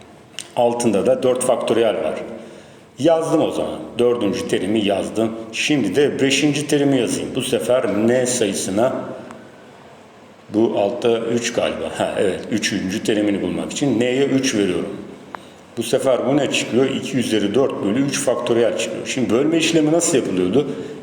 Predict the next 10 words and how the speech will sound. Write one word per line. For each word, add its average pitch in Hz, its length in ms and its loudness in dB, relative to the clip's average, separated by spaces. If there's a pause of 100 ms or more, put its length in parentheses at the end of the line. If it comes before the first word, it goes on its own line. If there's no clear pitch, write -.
Birinci 135 380 2
aynen 113 420 2
duruyor, 123 420 2
değil 139 120 4
mi? 104 100 2 (560)
İkinciyi 113 640 0
ters 135 300 0
çevirip 104 440 0 (340)
çarpıyordum 135 640 2
hatırlarsanız. 95 800 -2